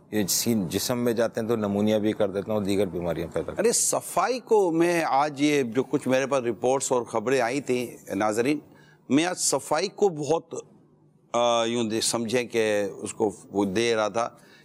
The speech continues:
Speaker 2: کہ ہمارے آقا صلی اللہ علیہ وآلہ وسلم نے جس طرح صفائی ستھرائی، منہ کا دھونا، آ، منہ کا صاف ہونا، چہرے کا صاف ہونا، دانتوں کا صاف ہونا،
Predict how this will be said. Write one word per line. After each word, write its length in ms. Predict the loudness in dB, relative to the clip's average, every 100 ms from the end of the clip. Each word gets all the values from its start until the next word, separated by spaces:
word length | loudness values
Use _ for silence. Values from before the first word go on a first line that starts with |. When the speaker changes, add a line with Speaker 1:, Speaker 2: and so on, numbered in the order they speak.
| -6
Speaker 2:
کہ 60 | -4
ہمارے 420 | -2 0 0 2
آقا 340 | 0 0 0
صلی 220 | 0 0 -2
اللہ 180 | 0
علیہ 380 | 2 2 2 2
وآلہ 260 | 0 0 0
وسلم 440 | -2 -2 -2 0
نے 120 | 0
جس 260 | -2 -2 -2
طرح 260 | 0 0 -2 -6 -20 _ -8
صفائی 460 | -4 -2 -2 -2
ستھرائی، 720 | -4 -8 -4 0 2 0 -4 -8 -16
منہ 280 | -10 -2 0
کا 160 | 0 -2 0
دھونا، 500 | 0 2 2 0 -2 -12 -20 -20 _ -20 _
آ، 340 | -2 2 2 2
منہ 220 | 0 0
کا 140 | 0
صاف 380 | -2 0 -2 -2
ہونا، 480 | -4 0 2 2 -2 -8 -20
چہرے 340 | -4 0 2 2
کا 120 | 0
صاف 380 | -2 0 0 -2
ہونا، 460 | -2 0 0 -2 -6 -20 -20 _ _
دانتوں 320 | -2 -2 0 -2
کا 140 | -2
صاف 360 | 0 -2 -2 -2
ہونا، 400 | -2 0 0